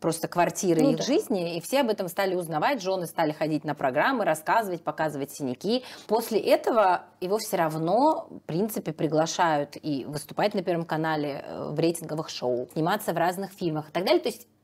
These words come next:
Speaker 1: на него вот эта культура отмены никак не повлияла. И вроде как, если бы в Америке, например,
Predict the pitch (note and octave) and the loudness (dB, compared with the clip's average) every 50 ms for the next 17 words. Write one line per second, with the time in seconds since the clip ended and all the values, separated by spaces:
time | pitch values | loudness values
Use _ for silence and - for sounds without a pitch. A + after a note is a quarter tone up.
0 | _ - A3 G3+ G#3 G3+ G3+ G#3 G#3+ F#3 A3 C#4 D#4+ G#4 - - - F3 F#3 D#3+ | _ -4 -2 0 2 2 2 0 0 0 4 4 4 4 4 0 -2 -2 0 0
1 | D3+ - - F#3 E3+ - D#3+ D#3+ D#3 D#3 - - G3 B3 D#4 E4 - F#3 F3 - | 0 0 0 -2 -2 0 2 2 2 2 2 0 0 0 0 0 -2 -4 -6 -2
2 | - G3 A#3 A#3+ - - - D#3 D3+ - E3+ D#3+ E3 D3+ D3+ - B3+ D4+ F4 - | 0 0 0 0 -2 -10 -14 -12 -8 -6 -4 -2 -2 0 2 2 2 2 0 -2
3 | F#3 F3 - - - D3+ D3 D#3 F3+ A3 A#3+ A#3+ A3+ - F3+ E3+ - E3 - - | -6 -6 -8 -10 -10 -6 0 2 2 2 2 0 2 2 2 2 2 -2 -2 -2
4 | E3 D#3 D#3+ D3+ D#3+ D3+ E3+ A3+ D4 E4 F#4+ - - G3 E3+ D#3+ - F3 E3+ E3+ | -4 -2 0 0 0 0 2 2 2 2 2 0 -2 -2 -2 -2 -2 -4 -4 -2
5 | E3 D#3+ D#3 | -4 -4 -6